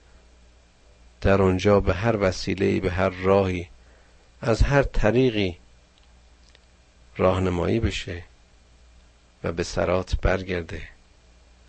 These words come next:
آیا این زیادت فضل خدا در حق مؤمنین نیست؟ و الکافرون لهم عذاب شدید، و اما برای کافران عذابی سخت.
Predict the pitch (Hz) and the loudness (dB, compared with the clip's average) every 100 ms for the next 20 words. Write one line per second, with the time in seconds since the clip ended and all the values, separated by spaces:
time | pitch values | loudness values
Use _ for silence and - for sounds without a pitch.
0 | _ _ - 101 101 98 101 92 95 92 | _ _ -4 0 2 2 0 -2 0 2
1 | 90 95 - 95 90 90 90 87 95 87 | 0 -2 -2 -2 -2 -2 -4 -8 -6 -2
2 | 87 87 85 87 90 87 87 87 82 82 | -2 -2 -6 -6 -8 -8 -6 -6 -6 -6
3 | 82 85 117 - - - _ _ _ _ | -6 -6 -8 -10 -16 -20 _ _ _ _
4 | _ - _ _ - - _ _ _ _ | _ -20 _ _ -20 -20 _ _ _ _
5 | _ _ - 120 127 - 135 127 117 123 | _ _ 4 6 6 6 8 10 8 6
6 | 120 113 135 156 151 135 120 - 98 98 | 6 6 6 6 6 6 2 2 2 4
7 | 107 104 98 87 - 87 95 110 98 - | 4 4 2 -2 -4 -6 -4 -4 -6 -12
8 | - - - - - _ _ _ _ _ | -20 -20 -20 -20 -20 _ _ _ _ _
9 | 95 101 107 104 101 87 92 104 127 120 | 0 2 2 2 0 0 2 4 4 4
10 | 117 101 90 92 90 85 80 82 - _ | 0 -4 -4 -4 -4 -4 -6 -12 -20 _
11 | _ - _ _ _ _ _ _ - 90 | _ -20 _ _ _ _ _ _ -12 -8
12 | 90 90 85 80 80 - - 90 87 - | -4 -2 -2 -4 -8 -10 -4 -2 -2 -10
13 | - - | -16 -10